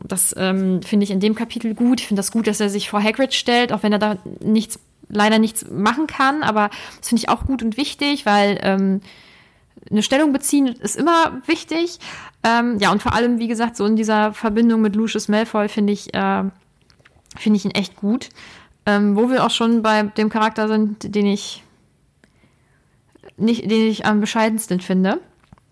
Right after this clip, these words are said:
Und da hatte ich auch erst an Fudge gedacht, ähm, hab mich aber für Malfoy entschieden. Das liegt daran,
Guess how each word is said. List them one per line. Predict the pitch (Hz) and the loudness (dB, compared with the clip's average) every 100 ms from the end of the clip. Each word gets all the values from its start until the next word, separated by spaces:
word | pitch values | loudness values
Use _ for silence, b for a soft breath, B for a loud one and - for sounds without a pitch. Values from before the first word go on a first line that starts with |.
| _ _ _ - | _ _ _ -2
Und | 214 | 0
da | 233 | 0
hatte | |
ich | 180 - | 0 -2
auch | 226 - | -2 0
erst | 220 233 - | 0 0 -2
an | 190 | -2
Fudge | 226 233 - | -2 -4 -6
gedacht, | 190 185 208 185 - - - | -4 0 0 0 -8 -12 -2
ähm, | 196 196 196 190 | 0 2 0 -2
hab | 208 | -4
mich | 196 | 0
aber | 196 | 0
für | 196 190 | 0 2
Malfoy | 190 - 202 | 2 0 0
entschieden. | 185 - 233 254 254 | 0 -2 0 2 2
Das | 214 | 0
liegt | 208 190 190 | -4 -2 2
daran, | 190 233 262 269 | 4 4 2 0